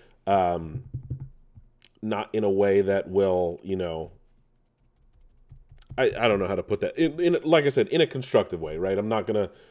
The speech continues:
be here to poke people or, or, or piss people off. Or, I mean, you could probably get pissed off at some of my,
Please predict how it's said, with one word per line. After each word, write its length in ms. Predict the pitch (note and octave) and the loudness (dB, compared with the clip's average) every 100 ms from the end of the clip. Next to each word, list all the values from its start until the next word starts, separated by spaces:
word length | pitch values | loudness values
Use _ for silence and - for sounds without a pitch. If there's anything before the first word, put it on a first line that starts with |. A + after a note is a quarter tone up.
| _ _ G#2+ | _ _ -4
be 200 | A2 G#2+ | -2 0
here 180 | G#2+ G2+ | 2 2
to 240 | F#2 E2+ - _ - F#2 - G#2 - - | 2 -2 -6 _ -20 -20 -20 -20 -20 -8
poke 380 | - B2 A2 - | 6 6 6 -6
people 340 | A#2+ G2+ G#2 | -6 -4 2
or, 320 | G2 G2 F#2+ | 4 4 4
or, 360 | E2+ F#2+ F#2+ F#2 | 2 2 2 0
or 180 | - F#2+ - _ _ _ _ _ | -2 -4 -4 _ _ _ _ _
piss 200 | - A2+ | -2 -2
people 380 | - A#2+ G2 F2+ | -2 -6 0 2
off. 240 | F#2+ F#2 | 4 2
Or, 140 | F2+ F2 A#2+ | -2 -4 0
I 60 | |
mean, 140 | A#2+ A#2+ | 2 2
you 80 | A#2 | 0
could 120 | - | 2
probably 220 | C3+ A2 | 4 4
get 120 | G2 | 0
pissed 260 | - G2+ - | -2 -2 2
off 180 | G2+ F#2 | 0 -2
at 80 | |
some 100 | - | -4
of 80 | G2 | -4
my, 200 | F#2 F2 | -2 -6